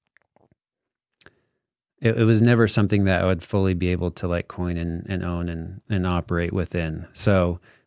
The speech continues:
we were Life Elevated for, uh, a short season of one year, and there was only a handful of us over a year ago. I think we had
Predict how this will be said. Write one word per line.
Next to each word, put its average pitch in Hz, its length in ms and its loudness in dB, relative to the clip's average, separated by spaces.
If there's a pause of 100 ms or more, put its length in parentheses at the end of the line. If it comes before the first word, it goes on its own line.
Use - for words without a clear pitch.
we 104 80 -2
were 104 140 2
Life 104 320 4
Elevated 101 480 2
for, 92 540 0
uh, 92 420 2
a 98 80 -2
short 92 360 -2
season 92 380 0
of 90 120 -2
one 92 240 0
year, 87 440 0 (320)
and 85 580 -4 (300)
there 95 120 0
was 95 80 0
only 131 180 2
a 104 60 2
handful 101 520 0
of 76 120 -4
us 71 340 -10 (580)
over 90 260 -6
a 92 100 -4
year 87 240 -2
ago. 78 480 -8
I 87 80 -6
think 101 240 -4
we 101 140 0
had 90 340 0